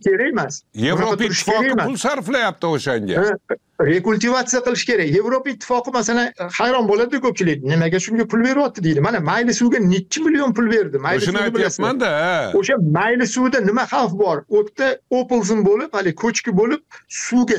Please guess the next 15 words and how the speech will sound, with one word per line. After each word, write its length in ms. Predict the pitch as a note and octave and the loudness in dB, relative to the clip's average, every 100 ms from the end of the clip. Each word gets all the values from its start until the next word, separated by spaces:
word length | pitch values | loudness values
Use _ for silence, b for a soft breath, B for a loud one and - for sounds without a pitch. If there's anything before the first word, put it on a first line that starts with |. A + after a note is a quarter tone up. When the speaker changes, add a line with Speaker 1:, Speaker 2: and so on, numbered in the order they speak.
| - | 0
Speaker 1:
Sirdaryoga 480 | G#3+ G#3 A3+ B3+ C4+ | -2 -2 -2 -2 -2
tushib 160 | - - | -2 -2
ketish 200 | C4 - - | -2 -2 -2
xavfi 260 | A#3+ G#3 A3 G#3+ | -2 -2 0 2
bor. 140 | C#3+ - B - | 0 -4 B -4
Sirdaryoga 480 | - G3 A3 B3 B3+ F3 | -2 0 2 0 -2 -2
tushsa, 240 | - C#4 C#4 C#4 | -4 -2 0 2
uran 220 | G3 B3 A3+ | 2 2 0
birikmalari 480 | A3 A3 G#3+ A#3+ B3 | 0 -2 0 0 0
suvda 220 | G#3+ G#3+ C4+ A3 | 0 0 0 2
eriydi. 440 | F3+ G#3+ C#4 G#3+ C#3+ - B - | 2 2 2 2 0 -2 B -4
Butun 300 | D#3+ E3 C#4+ F3+ D#3+ | -2 0 0 0 0
dalalarimizda, 720 | F#3 G3+ G#3+ G#3+ G#3+ G3 B3 G#3 | 0 2 0 2 0 0 -2 0
sug'oradigan 540 | - G3 G#3+ G#3+ A3+ G#3+ F#3 | 0 2 2 2 2 2 2
yerlarimizda 500 | G#3+ A3 G#3 G3+ | 2 2 -2 0